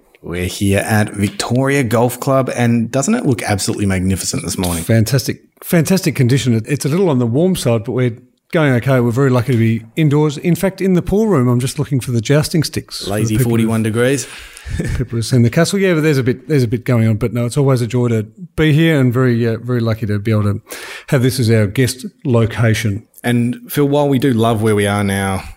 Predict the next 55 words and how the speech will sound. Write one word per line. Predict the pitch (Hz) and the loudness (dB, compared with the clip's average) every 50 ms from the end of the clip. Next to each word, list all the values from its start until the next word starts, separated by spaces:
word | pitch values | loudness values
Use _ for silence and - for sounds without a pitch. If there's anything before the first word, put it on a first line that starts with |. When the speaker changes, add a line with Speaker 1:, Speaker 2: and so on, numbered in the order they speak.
| _ _ _ | _ _ _
Speaker 1:
we | - 110 104 | -8 -4 -2
never | 104 107 107 107 | 0 0 0 0
start | 110 - - 123 113 120 - | -2 -2 0 0 0 0 0
with | 135 127 | 0 0
our | 131 127 | 2 2
loves. | 127 117 110 107 107 101 98 - | 2 2 2 0 0 -2 -4 -6
Come | - - 123 131 | -4 -2 0 2
on, | 127 123 120 127 - - | 2 2 2 0 -2 -4
time | - - 113 123 127 127 127 | -6 -2 0 0 2 0 0
to | 123 - 113 113 117 120 - - - - | 0 0 0 2 2 0 -2 -6 -12 -16
cleanse | - - - 110 123 143 147 143 131 113 117 - - | -12 -6 -2 0 2 2 2 2 2 0 -2 -6 -4
ourselves. | - 127 127 127 120 - - 117 110 110 110 110 110 107 101 - - - _ _ _ _ | -2 -2 0 0 0 0 0 0 0 2 2 0 0 -2 -4 -8 -10 -12 _ _ _ _
What | - 117 | -2 0
Speaker 2:
I | 113 | 2
know. | 113 | 2
Speaker 1:
have | 120 120 | 2 2
you | 117 110 | 2 0
got | 117 113 - | 0 -2 -2
that | 120 113 | -4 -2
you | 120 113 101 | -2 -2 0
hate | - - - 110 104 95 - - | 0 0 -2 -2 -4 -6 -8 -10
this | 92 92 - - | -8 -8 -8 -8
week? | 92 82 - - | -10 -10 -6 -2
Speaker 2:
I | - | 0
was | 110 101 | 2 2
a | 107 | 2
bit | 95 120 104 | 2 0 0
surprised | - 110 87 110 123 151 180 180 - | -2 -2 0 0 2 2 0 0 -2
by | - 107 | -4 -2
the, | 98 104 - | -2 -2 -4
all | - 117 104 | -4 -2 -2
that | 104 104 - | -2 -2 0
love | 123 120 107 104 | 0 0 2 2
early | 110 110 110 107 110 | 2 2 2 4 4
on, | 123 123 127 120 - - - - | 4 2 2 0 -2 -8 -14 -8
whereas | - 120 117 113 107 98 | -4 -2 -2 -2 0 0
we | 113 | 0
really | 113 120 127 117 107 | 2 2 2 2 0
just | - 113 113 | -2 -2 0
need | 131 120 107 | 0 0 0
to | 110 | 0
get | 127 117 | 0 2
into | 131 156 165 147 | 2 2 2 0
it. | 127 - - - - | -2 -4 -8 -20 -20
<laughs> | - - | -8 -2
Damien, | - 139 143 139 135 127 113 | 0 2 2 4 2 0 0
I | - 127 127 127 123 120 | -2 0 0 0 0 0
have | 110 104 131 120 107 | -2 -2 -4 -6 -6
decided | - 131 120 - - 135 127 156 175 196 185 160 | -4 -4 -4 0 0 2 2 2 2 0 0 0
that | 139 113 | 0 2
I | 113 107 107 110 | 2 2 2 2
am | 110 113 110 | 2 2 0
sick | 104 - - - - 202 214 - - - - _ _ _ - | -2 -2 -2 0 0 0 0 -2 -6 -20 -20 _ _ _ -4
to | - 117 | -2 -2
death | 98 95 - 131 131 120 - - | -2 0 0 -2 -2 -2 -6 -12